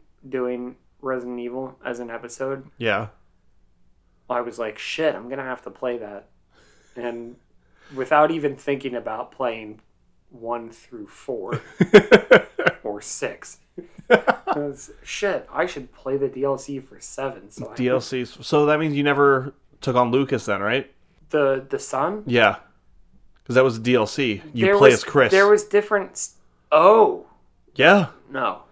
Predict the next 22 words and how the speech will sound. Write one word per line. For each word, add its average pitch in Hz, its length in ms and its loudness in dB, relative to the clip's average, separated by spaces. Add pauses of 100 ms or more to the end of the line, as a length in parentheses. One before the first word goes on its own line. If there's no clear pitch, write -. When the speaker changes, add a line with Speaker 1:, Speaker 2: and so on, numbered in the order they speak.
(580)
Speaker 1:
You're 131 280 -6
spoiling 127 540 -10
it. 110 140 -20 (840)
Speaker 2:
It's, - 260 -4 (120)
I 131 40 -4
mean, 127 280 -4
it's, 127 240 -10
Speaker 1:
You're - 80 2
Speaker 2:
it's 139 100 0
Speaker 1:
ruining, 131 200 4
Speaker 2:
announced. 117 380 -2
Speaker 1:
you're 143 140 -4
ruining 113 600 -12
this - 200 -20
Speaker 2:
It's - 80 -14
announced. 107 440 -8
Speaker 1:
for - 180 -20
me. 101 260 -20 (1600)
Speaker 2:
Yeah, 139 200 6
so 139 200 0
there's 135 280 0
two, 151 800 6